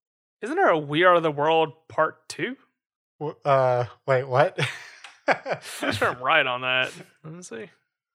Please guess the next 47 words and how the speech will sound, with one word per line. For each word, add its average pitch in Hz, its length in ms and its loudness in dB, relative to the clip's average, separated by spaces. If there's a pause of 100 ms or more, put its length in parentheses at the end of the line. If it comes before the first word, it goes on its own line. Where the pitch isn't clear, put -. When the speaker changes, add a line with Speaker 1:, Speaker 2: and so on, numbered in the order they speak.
(160)
Speaker 2:
Uh, 170 520 2 (600)
apparently 302 480 2
there 262 160 2
is. 262 300 0
I 147 80 6
guess, - 500 -4
I 170 60 -4
guess 190 220 -2
it 196 80 2
was 180 160 0
for, 160 380 4
um, 131 500 2 (300)
Heidi 135 500 -2 (180)
in, 131 280 -4
uh, 123 340 -2 (280)
in 127 80 -12
twenty 139 240 -2
ten. 127 240 0
Speaker 1:
Haiti. 135 280 -6 (360)
Speaker 2:
Haiti, 156 360 0
Speaker 1:
Uh, 143 140 6
Speaker 2:
Haiti. 139 240 0 (260)
Speaker 1:
Haiti. 143 160 -4
Speaker 2:
<laughs> - 60 -8
Yeah, 147 140 6 (100)
I'm 156 160 -4
not - 100 0
sure 147 180 -4
how 139 60 0
you 135 160 -4
would 139 140 -10
say 131 180 -8
it - 120 -12 (440)
or 139 100 0
properly 131 400 0
Speaker 1:
<laughs> - 20 -4
Speaker 2:
pronounce 123 380 -4
it, 123 120 -8
but, 123 120 -2
uh, 127 200 0 (420)
yeah, 233 220 6
so - 160 0
I 185 280 0
th-, 302 140 -12 (200)
kinda 349 340 -4
remember 220 540 -4
this 311 480 -6